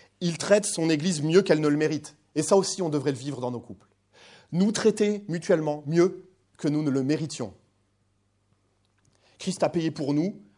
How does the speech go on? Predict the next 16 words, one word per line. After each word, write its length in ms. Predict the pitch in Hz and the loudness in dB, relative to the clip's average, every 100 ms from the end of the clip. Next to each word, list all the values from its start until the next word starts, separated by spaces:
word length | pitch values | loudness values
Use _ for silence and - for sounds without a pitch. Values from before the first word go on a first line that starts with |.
| - | -10
afin 220 | 127 147 | -6 -6
que 80 | 131 | -6
nous 80 | 127 | -6
soyons 260 | 127 120 | -6 -6
pardonnés. 500 | 107 156 135 127 101 - _ _ _ _ _ _ - | -4 -4 -2 -4 -6 -14 _ _ _ _ _ _ -8
Et 60 | 120 | -2
bien 100 | 127 | 0
dans 220 | 131 120 | 0 0
un 80 | 120 | -4
couple, 240 | - 147 | -6 -8
c'est 100 | 127 | -6
pareil. 300 | - 113 117 - - - | -4 -4 -6 -10 -16 -2
On 100 | 147 | 2
devrait 240 | 147 139 | 4 4
se 140 | 165 135 | 0 -2
pardonner 760 | - - 190 160 160 151 147 | -2 0 2 2 0 0 -2